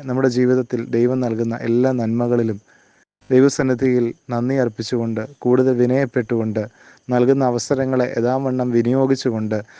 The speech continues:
"ദേവാലയത്തെക്കുറിച്ചുള്ള എരിവെന്നെ തിന്നുകളഞ്ഞു" എന്ന് പറയുവാൻ, ആ ദൈവമന്ദിരത്തിൽ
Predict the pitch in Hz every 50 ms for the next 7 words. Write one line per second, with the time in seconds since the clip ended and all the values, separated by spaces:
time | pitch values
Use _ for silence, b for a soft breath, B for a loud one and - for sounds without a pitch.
0 | B B B B 113 117 117 120 120 123 123 123 127 120 - 127 123 - 123 117
1 | - - 123 120 120 117 117 120 127 139 135 135 127 123 123 117 - 127 120 131
2 | 151 151 139 131 123 120 120 123 120 120 117 117 113 107 107 107 110 113 113 110
3 | 104 101 101 b b b b b b b b b b 120 120 120 120 123 127 135
4 | 147 139 135 127 120 123 123 127 117 - 127 120